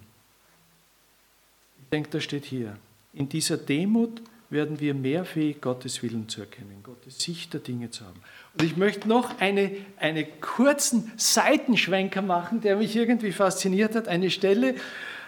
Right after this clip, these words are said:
äh, ähm, die zeigt, wie die Umste-, wie, wie die, die, unser,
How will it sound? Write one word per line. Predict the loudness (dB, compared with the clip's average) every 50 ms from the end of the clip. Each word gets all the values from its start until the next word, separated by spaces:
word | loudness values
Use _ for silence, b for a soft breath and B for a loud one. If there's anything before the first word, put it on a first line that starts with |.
| B B 0
äh, | 2 4 4 4 4 2 -2 -8 -16 -20 -20 -20 -20 -20 -20 _ _ _ _ _ _ _ _ _ _ _ _ _ _ _ _ _ _ _ 2
ähm, | 4 4 4 4 0 -2 -4 -8 -14 -20 -20 -20 -20 _ _
die | -6 -6 -4 0
zeigt, | -2 0 0 2 2 4 4 4 2 0 -2 -6 -2
wie | -2 -2
die | 0 -2 -6 -6 2
Umste-, | 4 6 6 6 4 2 0 0 -2 0 -2 -2 0 0
wie, | 0 2 2 2 0 B B B B B B -6
wie | -2 0 0 0 0
die, | -2 -2 -2 -2 -2 -2 -4
die, | -4 -4 -2 0 0 0 0 -2 -6 -14 -20 _ _ _ _ _ _ _
unser, | -16 -10 -6 -6 -6